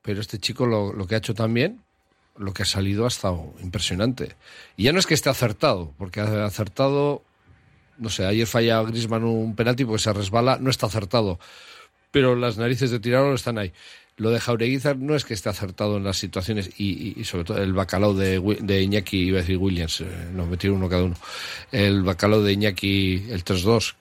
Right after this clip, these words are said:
que roba ese balón y, bueno, es que es, es protagonista, no, no, es, es, eh, lo que hace todo el rato, ¿no? Y si no fuese porque tiene otros delante que todavía están mejor,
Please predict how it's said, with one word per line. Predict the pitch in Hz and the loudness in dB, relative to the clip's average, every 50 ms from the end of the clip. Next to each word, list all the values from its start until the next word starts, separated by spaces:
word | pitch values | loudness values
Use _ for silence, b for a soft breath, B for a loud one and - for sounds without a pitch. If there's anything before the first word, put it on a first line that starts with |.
| _ _ | _ _
que | - - 87 | -8 -6 -4
roba | 82 87 98 101 95 92 | -2 0 0 2 2 2
ese | - - 92 | 0 0 2
balón | 87 87 87 92 95 101 101 104 104 104 101 101 101 98 | 2 2 2 2 2 4 4 4 4 2 2 2 0 0
y, | 95 92 90 85 82 - - _ _ _ _ _ _ | 0 -2 -2 -2 -4 -6 -8 _ _ _ _ _ _
bueno, | 104 101 - - - _ _ _ _ _ - - - | -18 -18 -18 -18 -20 _ _ _ _ _ -10 -8 -6
es | 120 107 | -6 -2
que | - 123 | 0 0
es, | 123 - - - - | 0 0 -2 -6 -4
es | 120 107 - | -2 -2 -2
protagonista, | - 110 104 - 87 92 101 107 120 123 - - 104 95 | -2 -6 -6 -4 -2 -2 0 2 2 2 2 0 0 -2
no, | 107 113 117 | 0 0 0
no, | 117 113 110 | 2 2 2
es, | 120 - - - - | 2 0 0 -2 -4
es, | 135 104 - - - | -6 -6 -4 -4 -4
eh, | 101 110 107 101 95 92 87 82 | -4 -2 -2 0 0 -2 -2 -2
lo | 85 98 92 | -4 -2 -2
que | 117 | -2
hace | 127 - 123 95 | 0 0 0 0
todo | - 117 113 104 | 2 4 4 4
el | 101 98 | 4 2
rato, | 104 107 95 - 85 82 | 0 -2 -2 -2 -4 -6
¿no? | 98 113 120 - | -6 -8 -8 -8
Y | 160 113 92 87 80 78 73 71 62 - - _ B B B B B B B B B | -6 -6 -4 -4 -6 -6 -8 -10 -12 -14 -16 _ B B B B B B B B B
si | B - - 123 123 | B 0 2 4 6
no | 135 151 | 6 6
fuese | 143 - - 143 123 - - 117 113 113 - _ _ - | 4 4 4 4 4 4 2 0 0 -2 -6 _ _ -6
porque | - 110 104 110 | -4 -4 -4 -2
tiene | 101 127 131 131 135 | 0 0 0 2 0
otros | 127 - 123 113 123 | -2 -2 -4 -4 -2
delante | 117 117 120 123 120 123 | 0 2 2 2 2 0
que | 113 107 | -2 -2
todavía | - 107 107 113 | -2 -2 0 0
están | 107 - 110 104 101 101 | -2 -2 -4 -4 -4 -4
mejor, | 98 - - 131 151 180 - | -4 0 2 4 4 4 2